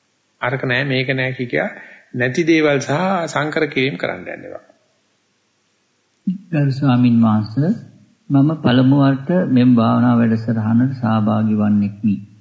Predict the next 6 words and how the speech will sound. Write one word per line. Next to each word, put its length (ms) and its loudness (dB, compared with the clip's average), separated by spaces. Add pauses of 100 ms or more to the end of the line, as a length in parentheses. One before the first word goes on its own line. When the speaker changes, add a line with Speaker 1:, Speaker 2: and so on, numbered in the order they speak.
(440)
Speaker 2:
පරයන්ක 440 2
භාවනාවට 720 2
යොමු 320 4
වන 240 6
මුල් 280 4
අවස්ථාවේදී 880 -2